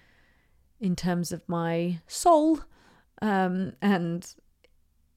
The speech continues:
trying to make that fit. And it doesn't, it doesn't work with how my brain works, and I'm constantly square pegging,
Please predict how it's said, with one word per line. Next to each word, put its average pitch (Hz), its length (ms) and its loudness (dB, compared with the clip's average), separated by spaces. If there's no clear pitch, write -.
trying 185 240 0
to - 100 -8
make 175 200 -4
that - 240 -10
fit. - 520 -6
And 185 100 -2
it - 100 -6
doesn't, 180 360 0
it 180 100 -8
doesn't 165 260 -2
work 160 260 -6
with 156 100 -12
how 165 120 -10
my 160 140 -10
brain 165 380 -8
works, 160 600 -8
and 156 520 -10
I'm 170 160 -8
constantly 165 680 -10
square 175 340 0
pegging, 165 560 -4